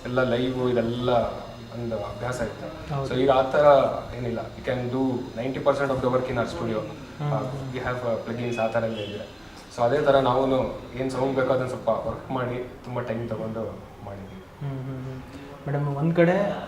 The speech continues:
Speaker 2: ಈ ಥರ ಕಾಮಿಡಿ ಎಲ್ಲ ಇದೆ, ಮತ್ತೊಂದ್ ಕಡೆ ಮೆಲೋಡಿ ಸಾಂಗ್ ಎಲ್ಲ ಇದೆ. So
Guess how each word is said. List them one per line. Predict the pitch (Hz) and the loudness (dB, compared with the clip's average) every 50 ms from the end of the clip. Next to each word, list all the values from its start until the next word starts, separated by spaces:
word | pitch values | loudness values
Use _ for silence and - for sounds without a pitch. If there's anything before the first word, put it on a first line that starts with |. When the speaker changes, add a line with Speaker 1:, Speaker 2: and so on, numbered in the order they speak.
| - 147 147 | -4 -4 -4
Speaker 2:
ಈ | |
ಥರ | 147 - 160 156 | 0 4 4 4
ಕಾಮಿಡಿ | 151 - 139 143 156 170 175 170 170 165 | 6 8 8 8 10 8 10 10 10 10
ಎಲ್ಲ | 156 151 147 | 10 8 6
ಇದೆ, | 143 139 143 175 | 4 4 4 6
ಮತ್ತೊಂದ್ | 190 175 165 165 160 160 160 156 | 6 6 6 6 6 4 4 4
ಕಡೆ | 160 160 180 180 | 4 4 6 4
ಮೆಲೋಡಿ | 151 139 139 147 160 175 170 175 170 | 4 2 6 8 10 12 12 10 10
ಸಾಂಗ್ | 170 151 147 143 143 | 8 4 0 0 -2
ಎಲ್ಲ | 131 131 131 | -2 0 -2
ಇದೆ. | 123 120 127 135 - - - - - - - - - | 0 0 0 -2 -2 -6 -10 -14 -14 -16 -16 -8 -4
So | - | -2